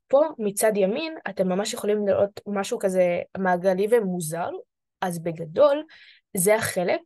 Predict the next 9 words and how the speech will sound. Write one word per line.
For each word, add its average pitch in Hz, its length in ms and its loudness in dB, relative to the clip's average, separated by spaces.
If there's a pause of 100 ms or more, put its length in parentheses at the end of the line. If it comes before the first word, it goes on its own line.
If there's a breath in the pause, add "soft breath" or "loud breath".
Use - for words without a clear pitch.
(160)
שברגע 185 420 -2
ששולחים 220 440 -10
את 220 100 -12
כל 220 260 2
המכשיר 196 300 -4
הזה 175 140 -2
לתחנת 175 400 -8
החלל 175 280 -6
הסינית, 214 460 -10